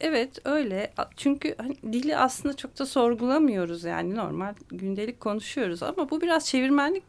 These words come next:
pratiğiyle de ilgili bir şey herhalde. Çünkü... Hani biliyorsunuz, siz de tabii çok yoğun okuyan, edebiyat okuyan bir insan olarak, e, kelimeleri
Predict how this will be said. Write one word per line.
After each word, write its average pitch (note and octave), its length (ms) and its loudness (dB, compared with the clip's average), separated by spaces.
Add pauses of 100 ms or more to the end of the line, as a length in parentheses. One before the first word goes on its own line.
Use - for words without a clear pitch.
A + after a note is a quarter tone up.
pratiğiyle A#3+ 500 -2
de F3+ 80 -2
ilgili A#3+ 380 0
bir C#4+ 60 2
şey A3 180 0
herhalde. G3+ 440 2
Çünkü... B3 420 -2 (500)
Hani A3+ 200 -2
biliyorsunuz, B3+ 680 2 (100)
siz G3 300 -8
de G#3 220 -6
tabii F3+ 280 -6
çok F3+ 160 -12 (360)
yoğun F#3 260 0
okuyan, F3+ 640 -2
edebiyat F3+ 440 -4
okuyan F3 380 -4
bir F3 60 -2
insan F3+ 280 -4
olarak, F3 360 -2 (360)
e, G#3+ 100 -4 (180)
kelimeleri C#4 760 2